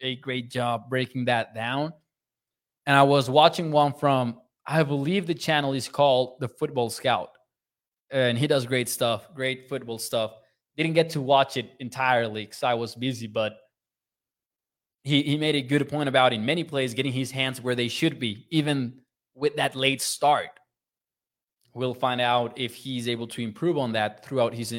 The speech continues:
his rookie season. So, yeah, Mazi Smith could have been one of the winners. However, let's move on into the losers.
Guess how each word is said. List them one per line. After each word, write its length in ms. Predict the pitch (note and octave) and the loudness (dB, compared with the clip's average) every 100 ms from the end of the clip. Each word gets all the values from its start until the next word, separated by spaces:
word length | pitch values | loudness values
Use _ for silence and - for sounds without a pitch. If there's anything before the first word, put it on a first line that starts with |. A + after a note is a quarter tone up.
| - | -10
his 360 | - A#2+ G#2+ - | -6 -4 -4 -4
rookie 280 | C#3+ C3 A2+ | -4 -4 -4
season. 420 | - A#2+ D2 - _ _ _ _ _ _ _ _ _ _ _ _ _ | -4 -4 -8 -20 _ _ _ _ _ _ _ _ _ _ _ _ _
So, 220 | - D#3+ D3+ | -2 4 6
yeah, 260 | C#3 F#2+ | 6 4
Mazi 320 | D3 F3+ F#3 | 4 2 2
Smith 280 | E3 F3 E3 | 2 0 2
could 140 | G3 G3 | 4 4
have 80 | |
been 200 | E3 D#3+ | 4 0
one 120 | D3+ D3 | 0 -2
of 60 | |
the 80 | C3+ | -2
winners. 520 | C3+ C3 B2+ A#2+ - - _ _ | 0 2 0 -2 -6 -16 _ _
However, 720 | - E3 A3 A3 D#3+ B2+ - D#3 | 0 4 6 6 4 -2 -6 -4
let's 260 | F#3 E3 | -2 0
move 220 | G3+ F#3 | 0 2
on 320 | F3+ F3 D#3+ D#3+ | 4 4 2 -2
into 440 | E3+ D#3 - E3 D3+ | -2 -2 -2 -2 2
the 140 | C#3+ | 2
losers. 1080 | C#3 A#2+ C#3 C3+ - F2+ C2+ - - - | 2 4 2 2 0 -10 -14 -14 -12 -12